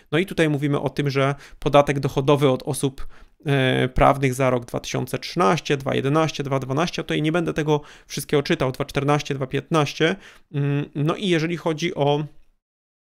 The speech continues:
te zaległości podatkowe, no to Żywiec otrzymał kolejną decyzję w sprawie zaległego podatku za dwa tysiące piętnasty rok.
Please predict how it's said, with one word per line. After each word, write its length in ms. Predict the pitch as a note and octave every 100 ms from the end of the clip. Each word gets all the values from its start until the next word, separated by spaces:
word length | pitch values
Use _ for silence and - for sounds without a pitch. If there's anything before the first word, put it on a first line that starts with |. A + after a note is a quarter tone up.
| _ _ -
te 100 | -
zaległości 520 | C3+ B2+ B2+ C#3+ -
podatkowe, 600 | - B2+ B2+ - C3 D3 F3 - - -
no 60 | C3+
to 140 | F3+
Żywiec 280 | D#3 D#3+ D#3
otrzymał 320 | D3 - C#3+
kolejną 380 | D3 D3 D3+ C#3
decyzję 340 | B2+ C#3+ C3
w 40 | B2+
sprawie 280 | - C3+ C3
zaległego 440 | B2+ C3 C3 C3+
podatku 400 | C3+ C#3+ - F3
za 100 | D3+
dwa 160 | C3+ C#3
tysiące 420 | C#3 C#3+ C3+ C3
piętnasty 760 | C3+ B2+ - C#3+ C3+ - C3+ C3+ - -
rok. 300 | C3+ - -